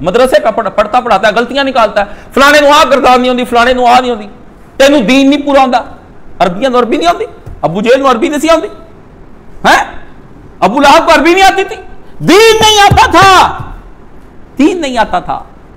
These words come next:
अरबी आती है, किरातें भी आती हैं, तकरीरें भी आती हैं,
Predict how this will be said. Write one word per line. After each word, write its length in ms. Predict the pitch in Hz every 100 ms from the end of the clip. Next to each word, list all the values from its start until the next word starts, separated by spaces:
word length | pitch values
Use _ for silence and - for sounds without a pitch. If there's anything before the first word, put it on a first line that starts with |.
| - - - - - 165
अरबी 240 | 175 285
आती 300 | 285 277 359
है, 160 | 392 349 - - - - - -
किरातें 400 | 262 330 381 415
भी 100 | 415
आती 260 | 403 403 370
हैं, 280 | 392 370 269 - - - - - - - -
तकरीरें 460 | - 349 381 415 415
भी 80 |
आती 360 | 403 403 370 415
हैं, 240 | 403 370